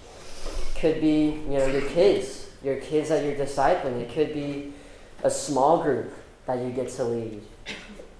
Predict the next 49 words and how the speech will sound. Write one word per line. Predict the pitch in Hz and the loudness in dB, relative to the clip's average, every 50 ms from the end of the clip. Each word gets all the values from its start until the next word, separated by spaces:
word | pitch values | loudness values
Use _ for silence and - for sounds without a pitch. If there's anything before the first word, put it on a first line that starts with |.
| - - - - - - - | -20 -20 -20 -20 -16 -6 -4
a | 131 | -2
missional | 139 143 143 139 147 151 143 - | 0 0 -2 0 0 0 0 0
community. | 151 139 139 151 165 165 147 131 | -2 0 2 2 4 4 2 2
Maybe | 123 127 143 151 151 156 156 | 2 4 4 4 6 8 6
it's | 151 156 - | 6 6 4
someone | - - - - - - - - 156 151 156 156 151 | -2 -4 -8 -10 -10 -6 0 2 4 6 6 6 4
that | 160 151 139 143 | 4 2 0 0
you | 143 151 147 - - - - - - - - | -2 -2 -4 -4 -10 -14 -16 -20 -20 -14 -6
randomly | 123 139 143 151 151 156 156 156 151 151 | 0 2 4 4 6 6 6 6 6 6
met, | 143 147 156 160 147 - - - - - - - - - - - - - - - - - | 6 6 6 6 6 4 2 -4 -8 -12 -16 -18 -20 -20 -20 -20 -20 -18 -18 -16 -4 -2
and | 131 131 131 127 127 123 | 0 2 2 2 2 2
you, | 131 131 127 - | -2 -4 -4 -6
you | 127 131 131 | -6 -6 -6
bring | 123 123 123 139 139 139 139 | -6 -4 0 0 0 2 0
her, | 143 143 147 143 - - | 0 -2 -2 -4 -6 -8
you | 131 135 | -8 -8
bring | - 131 147 147 147 143 | -2 2 2 2 2 2
her | 147 147 147 143 | 2 2 2 2
or | 143 | 2
him | 143 147 143 143 | 2 0 2 2
in | 139 143 143 143 147 | 2 2 2 2 0
into | - 135 - - - | -2 -4 -4 -4 0
your | 143 139 135 | 0 2 2
house, | 139 139 147 156 156 156 - | 4 4 4 4 4 2 0
and | 151 135 131 131 | -2 -2 -2 -2
you | 127 | -4
make | 127 127 123 135 139 143 139 | -4 -6 -2 -2 -2 0 0
them | 151 135 131 | -2 -2 -2
a | 127 | -2
meal, | 123 127 139 147 156 160 156 143 | -2 0 0 2 2 4 4 2
and | 131 127 | 2 0
you | 123 | 0
ask | - 123 127 127 123 - - | -2 -2 -4 -4 -6 -6 -2
how | 139 131 123 | -2 0 0
they're | 127 120 | 0 0
really | 120 127 127 127 123 | 0 0 0 0 -2
doing. | 123 - 117 123 135 131 110 98 92 - - - - - - - - - - - - - - - - - - - - - - - | -2 -4 -4 -4 -4 -4 -4 -6 -8 -12 -16 -18 -20 -20 -20 -20 -20 -20 -20 -20 -20 -20 -20 -20 -20 -20 -20 -20 -20 -20 -14 -4
Maybe | 117 123 127 127 143 | 0 0 0 2 0
it's | 139 127 127 143 | -2 -2 -2 -2
a, | 135 - | 0 2
a | 139 131 - | 0 0 0
kid | - - 160 139 147 | 0 -2 0 0 0
in | 143 139 | 0 0
the | 131 123 | 0 0
youth | 120 127 151 165 - - | 0 0 -2 -2 -4 -4
group | - 131 110 | -4 -2 -2
that | 120 117 120 | 0 0 0
you | 123 | 0
get | 120 131 127 | 0 -2 -4